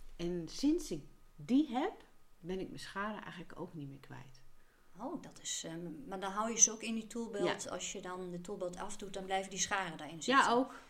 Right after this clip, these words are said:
Speaker 1: Ja, die hangt gewoon aan de kapstok en dan pak ik hem
Speaker 2: Ja,
Speaker 1: zo weer.
Speaker 2: oké, want ik zou dat dan weer eruit hebben en overal slingeren en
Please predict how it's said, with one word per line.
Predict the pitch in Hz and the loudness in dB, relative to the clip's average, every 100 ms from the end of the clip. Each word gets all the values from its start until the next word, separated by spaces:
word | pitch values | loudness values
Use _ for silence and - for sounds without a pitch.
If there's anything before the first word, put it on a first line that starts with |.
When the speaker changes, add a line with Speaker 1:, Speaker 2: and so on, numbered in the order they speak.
| - | 0
Speaker 1:
Ja, | 254 247 - | 6 6 6
die | 185 | 0
hangt | 196 214 | 0 0
gewoon | - 208 | -2 -2
aan | 196 | -2
de | 190 | -2
kapstok | 214 208 170 151 160 | -2 -2 -4 -4 -6
en | 156 | -6
dan | 143 | -4
pak | 160 160 | -4 -2
ik | |
hem | 180 | 0
Speaker 2:
Ja, | 190 190 190 | 2 2 2
Speaker 1:
zo | 180 | 0
weer. | 190 | -4
Speaker 2:
oké, | 160 | -8
want | 160 175 | -6 -2
ik | 175 | 0
zou | 156 156 | 0 -4
dat | 160 | -6
dan | 160 160 | -6 -6
weer | 165 165 | -6 -6
eruit | 160 175 180 | -4 -4 -2
hebben | 180 175 185 180 | -2 -2 -2 -2
en | 170 175 175 | -2 -4 -4
overal | 190 175 - 170 | -6 -8 -8 -6
slingeren | 170 190 185 185 180 185 - | -4 -4 -6 -6 -6 -6 -6
en | 170 175 175 175 | -6 -4 -6 -8